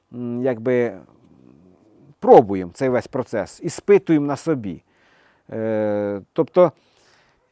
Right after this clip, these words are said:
да, і ще хочу сказати, багато зараз же, що з вас напише, що «А фоп чи не відкриваєш?»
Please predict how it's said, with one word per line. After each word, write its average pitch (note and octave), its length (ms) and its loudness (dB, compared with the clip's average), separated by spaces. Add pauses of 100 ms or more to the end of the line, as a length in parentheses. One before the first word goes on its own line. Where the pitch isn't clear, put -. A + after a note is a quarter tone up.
(140)
да, C3+ 380 6
і B2 100 0
ще F3 240 0
хочу A#2+ 220 -6
сказати, G2 480 -8
багато C#3+ 380 0
зараз C3+ 280 2
же, B2 80 -4
що A#2 180 -6
з A2+ 60 -6
вас B2+ 220 0
напише, A2+ 440 -6
що F#2+ 220 -6
«А G#2 280 -2
фоп D3+ 260 -4
чи - 140 -10
не G2 120 -8
відкриваєш?» F#2+ 760 -10